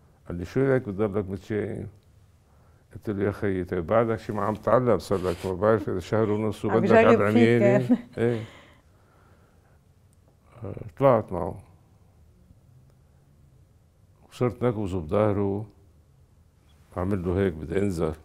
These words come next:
Speaker 1: كيف زاد يتذكره بس
Speaker 2: مم.
Speaker 1: وكان صار له يمكن
Speaker 2: كان يسوق
Speaker 1: ما
Speaker 2: ساسنا إذا
Speaker 1: نعم.
Speaker 2: كان يسوق ساسنا إذا بفوق مظبوط.
Speaker 1: بعدين
Speaker 2: مم.
Speaker 1: أنا كنت وقفت، وكرماله وقفت، حق عليه بحس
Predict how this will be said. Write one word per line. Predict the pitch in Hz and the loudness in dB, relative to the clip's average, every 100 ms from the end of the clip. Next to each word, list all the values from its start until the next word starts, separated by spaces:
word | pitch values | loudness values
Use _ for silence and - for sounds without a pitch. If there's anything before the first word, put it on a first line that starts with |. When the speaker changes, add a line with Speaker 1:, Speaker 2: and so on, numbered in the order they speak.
| _ _ _ _ _ - - - | _ _ _ _ _ -20 -20 -12
Speaker 1:
كيف | - 104 | -6 -4
زاد | 90 117 101 | 0 0 2
يتذكره | 98 87 101 107 | -2 0 0 0
بس | 90 90 - | 0 -2 -2
Speaker 2:
مم. | 95 87 - 208 | -2 2 2 0
Speaker 1:
وكان | 104 104 | 0 0
صار | 92 117 | 0 0
له | 104 104 110 | 0 0 0
يمكن | 107 - 98 95 90 90 87 - - | -2 -4 -6 -4 -6 -8 -10 -14 -8
Speaker 2:
كان | 220 202 | -2 -2
يسوق | - 269 | -2 -2
Speaker 1:
ما | 208 | 2
Speaker 2:
ساسنا | 247 269 285 190 165 185 | 2 2 2 2 0 -4
إذا | 170 170 - _ - | -6 -8 -10 _ -4
Speaker 1:
نعم. | 90 101 120 | 0 2 0
Speaker 2:
كان | 143 - 190 | -4 -4 -2
يسوق | 185 - 247 | -2 -2 -4
ساسنا | - 269 - 233 185 | 2 2 4 2 2
إذا | 175 | 0
بفوق | 180 - 226 | -6 -4 -4
مظبوط. | 202 185 104 | -4 4 6
Speaker 1:
بعدين | 104 123 107 78 - 233 | 6 4 2 -2 -8 -2
Speaker 2:
مم. | 220 202 185 _ _ _ - | 0 -2 -6 _ _ _ -6
Speaker 1:
أنا | 190 92 | -2 -2
كنت | 92 87 | -4 -4
وقفت، | 98 - 101 107 107 123 - _ _ _ _ _ _ _ | -2 0 0 0 -2 -4 -12 _ _ _ _ _ _ _
وكرماله | - 80 - 117 104 123 131 107 | -10 -10 2 2 4 4 4 4
وقفت، | 92 92 90 - - | 2 0 -4 -8 -10
حق | - - | -8 -6
عليه | - 104 110 104 | -2 0 2 0
بحس | 78 85 87 - | -2 -6 -8 -14